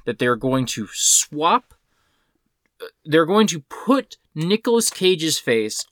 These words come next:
on John Travolta's so that John Travolta can in-,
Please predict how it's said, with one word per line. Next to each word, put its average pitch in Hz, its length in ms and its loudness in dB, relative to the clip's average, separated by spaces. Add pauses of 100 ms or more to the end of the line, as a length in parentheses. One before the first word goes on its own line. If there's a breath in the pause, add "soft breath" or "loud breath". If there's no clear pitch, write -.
on 190 320 2
John 170 300 0
Travolta's 135 1000 -6 (440)
so 147 240 2
that 131 240 -2 (100)
John 147 300 2
Travolta 151 520 -2
can 120 180 -4
in-, 160 200 -6